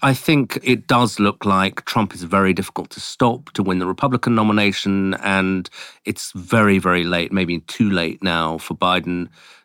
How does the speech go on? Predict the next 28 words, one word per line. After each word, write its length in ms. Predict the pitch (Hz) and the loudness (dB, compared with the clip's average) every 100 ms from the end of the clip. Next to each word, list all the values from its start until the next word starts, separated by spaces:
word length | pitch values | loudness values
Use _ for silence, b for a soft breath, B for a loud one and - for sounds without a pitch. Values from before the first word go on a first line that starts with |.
| _ | _
to, 440 | - 98 90 90 | -2 0 2 0
uh, 60 | 101 | -2
step 300 | - - - | -4 -4 -4
aside 500 | 87 - 117 101 92 | -4 0 2 2 0
and 140 | 90 | -4
for 80 | - | -6
the 80 | 87 | -4
Democrats 460 | 98 90 - 92 - | -4 -4 -4 -6 -6
to 80 | |
have 180 | 76 95 | -6 -4
a, 160 | 87 90 | -4 -6
a 80 | 95 | -4
new 280 | 92 92 95 | -2 0 -2
contest. 600 | - 110 104 - 73 - | -2 -2 -2 -2 -6 -4
I 60 | 151 | -2
mean, 100 | 107 | 0
he, 240 | 101 92 _ | 0 -2 _
he 160 | - 101 | -8 -8
could 280 | - 95 80 | -2 -4 -2
be, 240 | 85 82 | -4 -4
become 320 | - - 92 | -10 -6 -4
very 200 | 82 80 | -2 -4
seriously 480 | 80 - 85 - 78 | -6 -6 -6 -8 -4
ill. 160 | 131 98 | -2 0
Either 280 | 101 127 104 | -2 0 -2
of 80 | |
them 160 | - 90 | -6 -10
could, 260 | 87 90 | -8 -8